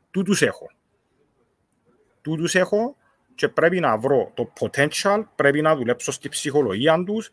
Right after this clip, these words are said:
πρέπει να τους δώσω την ευκαιρία τους και πρέπει να πιάσω ό,τι καλύτερο μπορώ από τούτους που έχω τώρα. Εντάξει, οκ. Ε, μπορεί κάποιος να έρθει να μου πει εμένα, ε, ναι, ε, θέλαμε και τέτοιο winger,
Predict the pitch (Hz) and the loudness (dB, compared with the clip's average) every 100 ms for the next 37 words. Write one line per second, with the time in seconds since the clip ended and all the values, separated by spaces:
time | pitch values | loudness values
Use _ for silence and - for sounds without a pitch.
0 | _ 131 135 156 156 117 123 135 139 143 | _ 0 0 2 2 2 -2 -2 -2 -4
1 | 143 - 98 139 175 185 233 - _ _ | -6 -4 0 2 2 0 -6 -8 _ _
2 | _ _ - - - 190 196 - - 175 | _ _ -8 -4 -2 0 0 -2 0 0
3 | 196 - - - 165 170 185 127 127 156 | 0 -8 -10 -6 -4 -4 0 0 0 -6
4 | - 185 175 113 123 165 - 156 160 185 | -6 -4 -2 0 0 0 -2 -8 -4 -4
5 | - 123 135 151 90 101 90 _ _ _ | -2 -2 0 -2 -2 -4 -6 _ _ _
6 | _ _ _ _ - 170 - 147 113 _ | _ _ _ _ -2 -2 -2 -8 -10 _
7 | - 175 - 143 170 185 _ _ _ _ | -4 -4 0 -2 -2 -8 _ _ _ _
8 | _ _ - - - - - - 180 160 | _ _ -20 -18 -18 -16 -16 -16 -14 0
9 | 156 175 190 - 180 185 - 180 160 127 | 2 4 2 2 0 0 0 0 0 0
10 | 175 185 190 202 202 - - - - _ | -4 -4 -4 -2 -4 -6 -10 -10 -12 _
11 | _ _ - 170 185 156 120 113 110 107 | _ _ -6 2 4 4 2 -2 -2 -4
12 | 104 104 113 123 117 113 - - - 147 | -6 -6 -4 0 2 0 -4 -10 -2 0
13 | 123 180 202 196 185 | 2 0 0 2 2